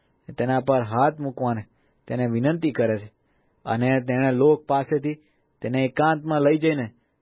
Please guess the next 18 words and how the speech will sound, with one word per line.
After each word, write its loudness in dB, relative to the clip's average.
તેના -2
કાનમાં 0
પોતાની -2
આંગળી 0
નાખી -2
ને -4
થૂંકીને -2
તેની -2
જીભને -2
અડક્યો 2
ને -6
આકાશ 2
તરફ 2
જોઈને 0
તેને -4
નિસાસો 0
મૂકીને -4
કહ્યું -2